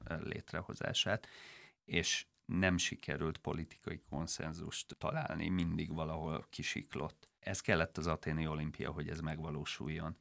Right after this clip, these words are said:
Ugye azért mi is tudunk itt ilyet. Teljesen mindegy, hogy milyen színű politikát folytat a főpolgármesterünk Budapesten.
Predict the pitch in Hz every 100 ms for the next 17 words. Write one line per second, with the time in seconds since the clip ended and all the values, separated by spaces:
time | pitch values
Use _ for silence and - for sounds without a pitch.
0 | - 90 90 95 101 107 90 - 82 71
1 | 78 - - - - 71 - - - -
2 | 92 78 73 - 80 80 80 80 - 80
3 | 82 80 78 - 78 78 80 - 85 80
4 | - 90 80 - - 78 - - 82 -
5 | - - - - 73 - 78 73 73 73
6 | - - - 78 - - - 82 - -
7 | - - - - -